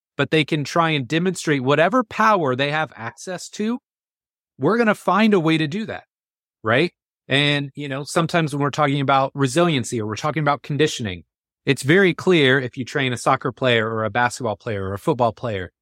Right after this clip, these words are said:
the needs and the demands of their sport. For a lot of our gym pop clients, they need that general aerobic development, right? Or we're gonna create circuits for them. So instead of, "Hey, just go,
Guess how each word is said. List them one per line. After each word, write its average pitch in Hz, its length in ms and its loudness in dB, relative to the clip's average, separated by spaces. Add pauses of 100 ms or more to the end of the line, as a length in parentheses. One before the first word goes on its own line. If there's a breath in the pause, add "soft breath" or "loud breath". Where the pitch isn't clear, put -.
(340)
the 131 80 4
needs 147 260 4
and 147 140 2
the 131 80 -2
demands 123 400 0
of 113 80 0
their 123 120 2
sport. - 360 -10 (680)
For 170 120 0
a 156 80 4
lot 160 180 4
of 180 80 2
our 156 100 4
gym 156 220 -2
pop 165 220 -4
clients, 170 460 -6 (360)
they 139 160 2
need 165 280 2
that 151 180 2
general 151 420 -2
aerobic 147 460 0
development, 143 500 -4 (560)
right? 127 280 2
Or 135 100 0
we're 160 120 2
gonna 160 180 4
create 156 360 0
circuits - 480 -2
for 120 160 -6
them. 98 240 -8
So 127 220 -4
instead 143 400 -2
of, 127 220 0
"Hey, 165 140 0
just 139 200 -6
go, 120 340 0